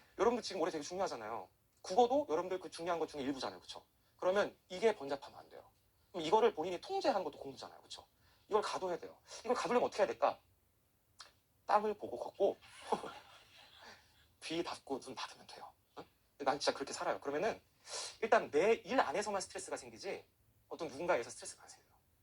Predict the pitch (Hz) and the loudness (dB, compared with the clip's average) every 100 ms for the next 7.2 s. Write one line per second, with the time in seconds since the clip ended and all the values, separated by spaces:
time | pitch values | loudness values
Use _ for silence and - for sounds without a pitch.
0 | _ _ - 143 147 156 185 180 139 - | _ _ -14 -12 -8 -8 -6 -6 -6 -8
1 | 117 104 95 - _ _ _ _ _ - | -10 -10 -12 -16 _ _ _ _ _ 0
2 | 233 - - - 294 214 190 247 180 233 | 0 0 -2 2 4 2 4 2 4 6
3 | 247 247 233 202 - - - - - _ | 6 4 0 -2 -6 -10 -12 -12 -18 _
4 | _ _ _ _ - 240 220 - - 190 | _ _ _ _ 2 4 4 2 -6 -4
5 | 175 180 123 - _ _ _ _ - _ | -2 -2 -2 -4 _ _ _ _ -20 _
6 | _ - - 233 240 220 196 - 156 175 | _ -2 4 4 6 6 4 2 -4 -2
7 | 240 - | -2 -4